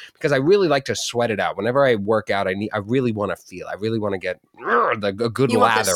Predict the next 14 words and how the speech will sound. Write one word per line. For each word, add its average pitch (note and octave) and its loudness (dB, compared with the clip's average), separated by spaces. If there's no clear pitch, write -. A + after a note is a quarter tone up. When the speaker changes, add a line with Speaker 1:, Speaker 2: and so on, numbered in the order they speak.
Speaker 1:
in. A#3+ 2
Speaker 2:
sauna G3 2
experience. E3+ -4
Speaker 1:
Exactly, F2+ -2
I, F2+ -2
exactly. E2+ -4
Give C3 0
me C3+ 4
hot B2+ 2
yoga A2 2
or G2 4
give G2 -2
me G2+ 0
hot. F2+ -2